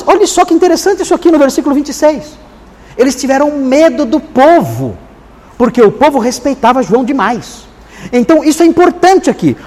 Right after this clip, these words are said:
O que Paulo está dizendo? Ele está dizendo o seguinte: olha, o que eu estou anunciando para vocês não é uma mensagem, uma mensagem solta, não é. Essa mensagem que eu estou anunciando para vocês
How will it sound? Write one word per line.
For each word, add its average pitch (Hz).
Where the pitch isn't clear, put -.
O -
que 370
Paulo 320
está 285
dizendo? 214
Ele 170
está 180
dizendo 240
o -
seguinte: 220
olha, 185
o 185
que -
eu 269
estou 247
anunciando 202
para 151
vocês 123
não 220
é 220
uma 180
mensagem, 151
uma 175
mensagem 190
solta, -
não 190
é. 151
Essa 269
mensagem 202
que 175
eu -
estou 180
anunciando 170
para 180
vocês 135